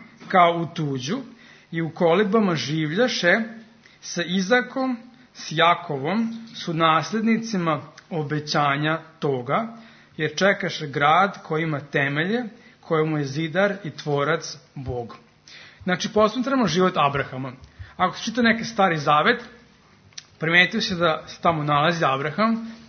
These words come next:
osoba koju možda da zovemo legalno, nije prva osoba, ali legalno prozvana prva osoba koja, jel da, ima odnos sa Bogom kroz veru.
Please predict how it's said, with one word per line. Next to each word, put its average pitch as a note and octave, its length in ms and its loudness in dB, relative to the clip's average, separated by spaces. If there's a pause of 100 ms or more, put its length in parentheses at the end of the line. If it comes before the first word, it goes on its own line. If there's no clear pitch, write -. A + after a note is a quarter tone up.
(300)
osoba A#3 400 2 (100)
koju F#3 120 0
možda F#3+ 280 0 (340)
da D#3 380 2
zovemo E3 420 2
legalno, F3+ 760 4 (800)
nije G3 280 0
prva E3+ 280 6
osoba, A#3 340 0
ali G3 140 4
legalno D#3+ 720 2 (1080)
prozvana E3+ 520 2
prva D#3 340 0
osoba E3+ 400 -2
koja, D3 560 -4 (240)
jel C#3+ 180 -6
da, C#3+ 140 -4 (120)
ima E3 380 -4 (180)
odnos D#3+ 500 -4
sa E3 80 -2
Bogom D#3 380 -2
kroz C#3+ 320 -6
veru. B2 280 -6